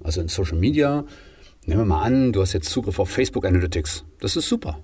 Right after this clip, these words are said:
ja? Und das wird dir sicherlich auch vieles verraten können. Aber es ist eben nicht das Einzige, weil Facebook Analytics ignoriert möglicherweise, ob Nutzer ein weiteres Mal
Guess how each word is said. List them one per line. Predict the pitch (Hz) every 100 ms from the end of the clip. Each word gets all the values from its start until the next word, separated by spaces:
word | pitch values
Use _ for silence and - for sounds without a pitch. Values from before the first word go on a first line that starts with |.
| -
ja? | -
Und | - - - - -
das | 98 -
wird | -
dir | 110
sicherlich | 147 147 127
auch | 107
vieles | - 143 -
verraten | 117 127 151 98
können. | - 78 - - - - - _ _ _ _ _ - - _ _ - -
Aber | 78
es | 76
ist | - -
eben | 85
nicht | 90 -
das | 78 -
Einzige, | 98 135 - 76 73 - - - -
weil | 104 85 82 - - - -
Facebook | - - 80 - -
Analytics | 117 143 156 -
ignoriert | 92 101 90 76
möglicherweise, | 107 104 - 110 110 120 180 - - -
ob | -
Nutzer | 110 - -
ein | 78
weiteres | 78 - - - -
Mal | 104 107 110 110